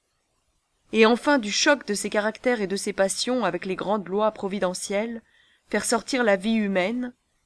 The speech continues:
c'est-à-dire des événements grands, petits, douloureux, comiques, terribles, qui contiennent pour le cœur ce plaisir qu'on appelle l'intérêt,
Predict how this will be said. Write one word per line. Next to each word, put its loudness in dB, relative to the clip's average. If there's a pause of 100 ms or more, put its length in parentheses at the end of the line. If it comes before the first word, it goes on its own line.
(400)
c'est-à-dire 4
des 2
événements 2
grands, -2 (200)
petits, -4 (340)
douloureux, -2 (360)
comiques, 0 (100)
terribles, 0 (420)
qui -4
contiennent 2
pour -2
le 2
cœur 0
ce -6
plaisir -4
qu'on -2
appelle 0
l'intérêt, -4